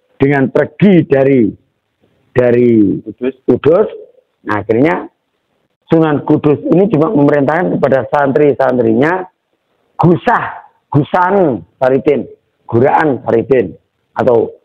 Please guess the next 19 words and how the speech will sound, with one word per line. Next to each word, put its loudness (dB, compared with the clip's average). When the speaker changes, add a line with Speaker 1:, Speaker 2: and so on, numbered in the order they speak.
Speaker 1:
suruh 0
pergi 0
Saridin." 0
Kalau 0
sudah 0
jauh, 2
ya 2
sudah, 0
biar 2
aja. -6
Artinya, -2
kalau 0
sudah 0
dia 2
mencapai 2
yang 0
paling 0
tinggi, 2
biarkan. 0